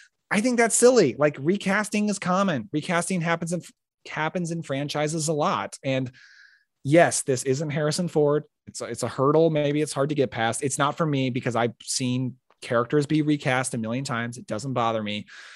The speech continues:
as long as they do a good job. And Alden is phenomenal.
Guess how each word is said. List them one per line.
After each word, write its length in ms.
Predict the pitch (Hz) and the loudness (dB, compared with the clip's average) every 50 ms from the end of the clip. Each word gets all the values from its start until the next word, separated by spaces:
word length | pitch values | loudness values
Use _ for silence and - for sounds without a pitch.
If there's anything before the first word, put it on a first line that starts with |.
| - - - - _ _ - | -20 -20 -20 -20 _ _ 2
as 140 | 123 110 | 2 2
long 160 | 110 107 113 123 | 2 0 -2 0
as 80 | 120 | 2
they 80 | - 135 | 2 2
do 180 | 120 135 135 | 4 4 4
a 40 | 127 107 | 4 4
good 160 | 120 117 95 | 2 -2 2
job. 480 | - 131 135 123 113 107 104 101 104 - - | 4 4 4 4 4 2 0 -2 -6 -6 -6
And 320 | 127 127 127 131 131 127 127 _ | -6 -2 -2 -2 -4 -4 -2 _
Alden 480 | 139 147 165 180 175 170 165 165 160 - - _ | 4 6 6 6 6 4 2 2 0 -4 -4 _
is 680 | 151 147 151 151 151 151 151 151 147 147 143 143 - - | 2 4 4 4 4 4 2 0 -2 -4 -6 -8 -10 -12
phenomenal. 640 | - - 160 151 151 147 143 123 110 98 87 - | -4 -2 0 2 2 2 0 -2 -4 -8 -12 -16